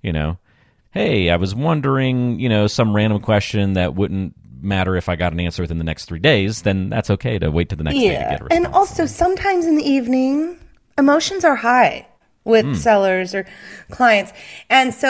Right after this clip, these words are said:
Speaker 2: uh, for example, one of my agents came to me the other night and she's like, "Do you see these emails going back and forth?"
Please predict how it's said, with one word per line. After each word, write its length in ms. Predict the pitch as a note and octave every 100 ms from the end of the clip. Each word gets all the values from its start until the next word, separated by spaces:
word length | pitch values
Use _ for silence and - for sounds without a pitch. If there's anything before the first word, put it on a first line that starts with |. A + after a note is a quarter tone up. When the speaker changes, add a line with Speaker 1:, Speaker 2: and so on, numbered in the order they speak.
| -
Speaker 2:
uh, 160 | B3 A3+
for 160 | D4+
example, 520 | B3+ G#3+ C4+ C4+ C#4 B3
one 120 | A3+
of 60 | A#3
my 100 | G#3+
agents 380 | A3 A#3 A#3+ A#3
came 220 | - A#3+
to 60 | A3+
me 300 | G#3+ G3+ -
the 140 | A3
other 160 | G3+ G3+
night 240 | G#3 A3+
and 80 | G3
she's 200 | - F#3+
like, 260 | G3+ G3+ - - - _
"Do 80 | B3
you 80 | B3
see 340 | A3 C#4 D4+
these 380 | D#4 D#4 C#4 -
emails 460 | A3+ A#3+ A#3+ A#3+ A#3
going 180 | B3 A#3
back 200 | A3 A#3
and 120 | A3
forth?" 420 | A#3+ A#3 A#3